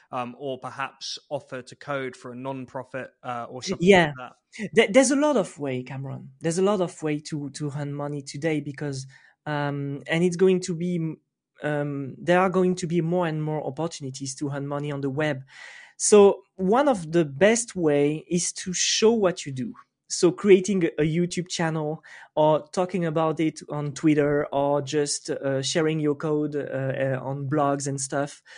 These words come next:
Speaker 2: Uh, and then you, you, you can be found by, uh, companies who need you because they look for the same subject and stuff, and they found you.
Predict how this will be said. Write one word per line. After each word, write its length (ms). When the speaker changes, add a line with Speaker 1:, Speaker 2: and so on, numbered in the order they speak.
Speaker 2:
Uh, 320
and 240
then 260
you, 200
you, 320
you 140
can 220
be 120
found 360
by, 360
uh, 160
companies 500
who 60
need 200
you 220
because 340
they 140
look 160
for 120
the 80
same 280
subject 540
and 100
stuff, 240
and 80
they 100
found 340
you. 260